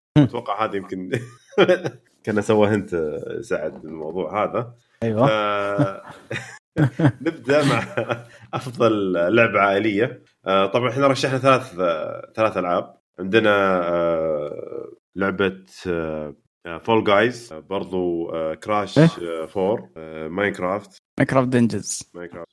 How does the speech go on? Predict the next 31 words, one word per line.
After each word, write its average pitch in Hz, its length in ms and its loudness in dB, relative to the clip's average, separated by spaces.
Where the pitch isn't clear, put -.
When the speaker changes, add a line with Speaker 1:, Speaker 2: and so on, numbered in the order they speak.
Speaker 3:
أنا 180 180 4
بتكلم 156 340 0
عن 135 100 2
ماينكرافت 135 520 0
دنجنز 131 560 2
أو، 107 180 4
أو، 113 260 4
أول 110 240 2
واحدة 117 260 0
صراحة. - 300 -2
آه، 131 180 0
للأمانة، 151 440 0
آه، 120 640 0
زي 131 100 0
ما 131 40 4
انتم 131 120 0
شايفين، 123 520 -2
ما 139 100 2
اخترنا 123 320 0
فائز. 110 480 -2
فيمكن، 117 1600 2
آه، 113 600 2
إحنا 127 260 0
الثلاثة 123 320 0
الآن 110 340 0
نقرر 123 580 2
من، 120 300 4
من، 127 320 4
من 127 140 4
الفائز 127 420 0
بينها. 117 340 0